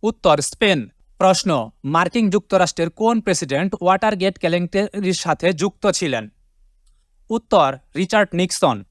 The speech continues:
প্রশ্ন, কোন দেশকে ইউরোপের ককপিট বলা হয়? উত্তর বেলজিয়াম। তাছাড়া এটি একটি বাফার রাষ্ট্র। প্রশ্ন, জাপানের পূর্ব নাম কি? উত্তর নিপ্পন।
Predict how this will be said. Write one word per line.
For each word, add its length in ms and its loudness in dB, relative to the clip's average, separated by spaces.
প্রশ্ন, 440 0
কোন 340 0
দেশকে 480 -2
ইউরোপের 400 -2
ককপিট 500 -2
বলা 240 2
হয়? 260 -4
উত্তর 480 0
বেলজিয়াম। 640 0
তাছাড়া 340 0
এটি 260 0
একটি 240 -2
বাফার 420 0
রাষ্ট্র। 380 -6
প্রশ্ন, 520 2
জাপানের 540 0
পূর্ব 300 0
নাম 240 2
কি? 220 -6
উত্তর 480 2
নিপ্পন। 560 0